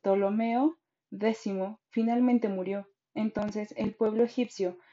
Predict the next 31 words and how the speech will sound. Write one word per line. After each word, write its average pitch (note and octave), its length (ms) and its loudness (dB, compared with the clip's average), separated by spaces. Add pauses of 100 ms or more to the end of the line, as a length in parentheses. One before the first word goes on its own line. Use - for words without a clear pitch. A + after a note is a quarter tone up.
(180)
dio A#3+ 120 6
la C4+ 140 6
bienven-, G#3 480 0
la G3+ 160 0
bienvenida G3 600 -4
a F#3+ 40 0
la F#3 140 -4
joven G3 400 -6
reina G3 480 -4
heredera F#3 480 0
de F#3 100 0
la F3 140 -4
gran F3 220 -2
dinastía F3+ 420 -4
de E3+ 80 -4
Alejandría. F3 600 -4 (460)
El G3 140 -2
gobierno G3 420 2
de G3+ 140 -2
Cleopatra, G#3+ 640 -2 (100)
joven A3 380 0
soberana G#3 520 -4 (200)
egipcia, G3+ 640 -4 (320)
estuvo A#3 400 2
marcado G#3+ 680 2
desde F#3+ 260 -4
un F#3+ 160 -6
inicio F#3+ 420 -6
por F3+ 140 -4
la F3 160 -4
polémica. F3+ 580 -4